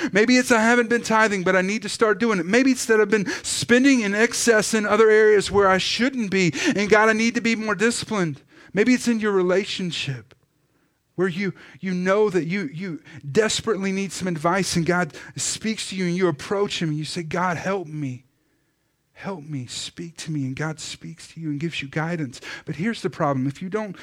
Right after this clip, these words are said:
create space, you'll never hear. And if you don't create space that you give to God,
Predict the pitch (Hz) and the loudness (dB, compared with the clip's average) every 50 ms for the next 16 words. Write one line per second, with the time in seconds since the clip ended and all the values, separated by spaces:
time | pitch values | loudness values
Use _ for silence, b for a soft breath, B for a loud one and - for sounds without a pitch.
0 | B B B - - 180 175 175 175 175 170 139 - - - - - - - - | B B B -8 -6 -2 2 4 4 4 2 0 -2 -6 -4 -4 -4 -6 -8 -8
1 | 190 190 190 180 156 - - - 175 160 160 165 165 151 160 147 135 - - 208 | -4 -4 -2 -2 -2 -4 -4 -4 -4 -4 -2 -2 -2 -2 -2 -4 -6 -6 -10 -10
2 | 214 175 131 113 110 123 - _ b b b b b b b b b - 151 165 | -8 -6 -6 -8 -8 -12 -16 _ b b b b b b b b b -2 -2 -2
3 | - - 185 190 185 220 220 202 - - 220 190 175 143 - - - - - 190 | -2 -4 -8 -4 -4 -4 -4 -4 -6 -4 0 0 0 0 0 -4 -6 -4 -2 0
4 | 180 185 - - - 151 160 170 151 165 170 147 131 151 185 185 175 - - - | 0 0 -2 -4 -4 -4 -4 -4 -4 -6 -8 -6 -2 0 0 0 0 -2 -6 -4
5 | - 160 143 131 151 165 180 175 143 127 127 135 | -4 -2 0 2 2 4 4 4 2 2 0 -4